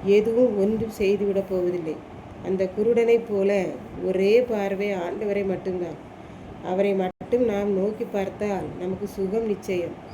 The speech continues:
வெற்றியும் நிச்சயம், பரலோகமும் நிச்சயம். ஆகவே இயேசுவை மட்டும் பார்த்து பேசி ஆசீர்வாதத்தை பெற்றுக்கொள்வோம். கர்த்தர் தாமே நம்மை ஆசீர்வதிப்பாராக. ஆமென். ஜெபம். அன்பின் ஆண்டவரே,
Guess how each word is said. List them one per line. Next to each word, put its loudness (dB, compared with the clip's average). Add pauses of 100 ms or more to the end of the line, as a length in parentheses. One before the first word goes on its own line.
(360)
வெற்றியும் 2
நிச்சயம், 0 (480)
பரலோகமும் 2
நிச்சயம். -2 (120)
ஆகவே 2 (640)
இயேசுவை 2
மட்டும் -2
பார்த்து -2 (120)
பேசி 2 (720)
ஆசீர்வாதத்தை 2
பெற்றுக்கொள்வோம். -4 (300)
கர்த்தர் -6
தாமே -2
நம்மை 0
ஆசீர்வதிப்பாராக. -2 (560)
ஆமென். -6 (400)
ஜெபம். 6 (440)
அன்பின் 6
ஆண்டவரே, 4